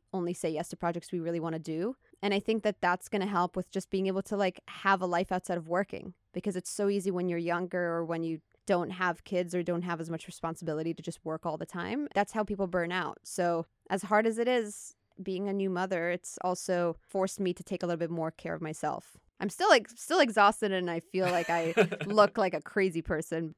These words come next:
Speaker 2: Well, you know, so far you've been able to keep it together, so, so thank you.
Speaker 1: Yeah, and I've only had one coffee.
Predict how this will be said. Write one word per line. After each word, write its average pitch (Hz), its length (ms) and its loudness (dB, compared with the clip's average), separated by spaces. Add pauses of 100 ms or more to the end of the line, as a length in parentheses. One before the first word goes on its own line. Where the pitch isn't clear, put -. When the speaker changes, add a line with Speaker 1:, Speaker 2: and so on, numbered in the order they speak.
(220)
Speaker 2:
Well, 131 220 12
you 131 80 8
know, 127 80 2
so 156 240 10
far 139 220 10
you've 117 140 2
been 110 100 4
able 107 140 6
to 98 60 4
keep 101 220 -4
it - 60 -10
together, - 400 -10
so, 90 400 -8
so - 180 -2
thank 101 300 2
you. - 180 -6 (220)
Speaker 1:
Yeah, 247 480 6
and 214 120 0
I've 208 120 0
only 247 180 0
had 247 180 0
one 240 200 -2
coffee. 196 540 -2